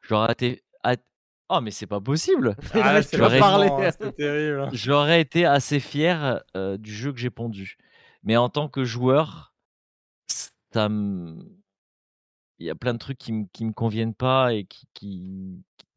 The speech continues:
Speaker 1: qui font que je sais p-, je sais pas que, si je vais continuer, surtout qu'il y a Hogwarts Legacy, f-, j'ai toujours pas fini God of War.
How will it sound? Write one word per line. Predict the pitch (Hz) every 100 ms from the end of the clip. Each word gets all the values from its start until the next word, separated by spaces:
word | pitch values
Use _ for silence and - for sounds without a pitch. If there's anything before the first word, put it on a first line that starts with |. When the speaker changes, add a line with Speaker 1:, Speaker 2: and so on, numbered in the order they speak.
| _ - _ _ _ _ _
Speaker 1:
qui | 110
font | - 120 120
que | - 104 98
je | 95
sais | 95 104
p-, | _ -
je | 101
sais | 95 110
pas | - 123 117 _
que, | 113
si | 101 - 107
je | 101
vais | 117
continuer, | 113 110 117 127 131
surtout | 110 104 113
qu'il | 107
y |
a | 95
Hogwarts | 104 117 110
Legacy, | 107 113 110 - 117
f-, | -
j'ai | 98 95
toujours | - 104
pas | 110
fini | - 107 107
God | 107 104
of | 101 -
War. | 123 113 _